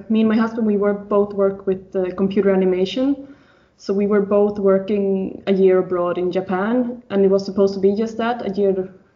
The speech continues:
a year to just, um, build up our portfolio, et cetera. And then we were gonna go back to,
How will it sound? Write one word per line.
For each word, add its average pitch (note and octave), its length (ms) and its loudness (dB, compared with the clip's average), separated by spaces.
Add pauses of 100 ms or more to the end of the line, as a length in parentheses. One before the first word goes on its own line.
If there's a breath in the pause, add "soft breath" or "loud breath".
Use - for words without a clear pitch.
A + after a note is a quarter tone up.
(160)
a F3+ 40 0
year F#3 360 4
to F#3+ 200 -6
just, F3 380 -6
um, D#3 360 -4 (300)
build E3+ 200 2
up E3+ 120 -2
our E3 120 2
portfolio, E3 640 0
et D#3+ 100 -8
cetera. D#3+ 420 -8 (600 soft breath)
And F3+ 100 2
then E3+ 80 4
we F3 100 4
were E3+ 100 0
gonna E3 280 2
go E3 140 0
back E3+ 340 -2
to, D#3+ 480 0